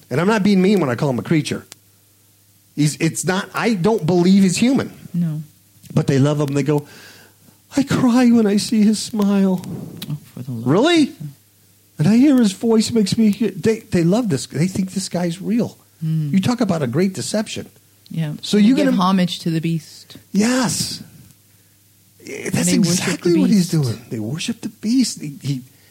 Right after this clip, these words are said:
Speaker 1: the false prophet that points to the beast. It's that antichrist spirit.
Speaker 2: Mm-hmm.
Speaker 1: And this is just one of them.
Speaker 2: Yeah.
Speaker 1: Uh, here's another thing he says. "We are just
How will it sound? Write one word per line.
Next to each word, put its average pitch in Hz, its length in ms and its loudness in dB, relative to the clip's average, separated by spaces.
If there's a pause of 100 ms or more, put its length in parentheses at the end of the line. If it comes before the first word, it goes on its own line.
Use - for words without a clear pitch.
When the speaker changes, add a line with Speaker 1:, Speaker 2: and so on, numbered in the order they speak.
(120)
Speaker 1:
the 127 80 -6
false 185 340 -6
prophet 208 400 -8
that - 200 -6
points 190 320 -6
to 196 120 -6
the 151 100 -6
beast. 202 500 -2
It's - 240 -8
that - 340 -6
antichrist 160 800 -4
spirit. 247 400 -2
Speaker 2:
Mm-hmm. 165 300 -8
Speaker 1:
And - 80 0
this 349 200 0
is 240 120 -2
just - 240 -8 (140)
one 320 240 -8
of 247 120 -4
them. - 200 -14 (160)
Speaker 2:
Yeah. 156 160 -6 (1200)
Speaker 1:
Uh, 151 200 -2
here's 208 200 0
another 214 220 2
thing 160 160 0
he 135 60 0
says. 117 360 -2
"We 175 240 2
are 151 120 0
just 165 540 -2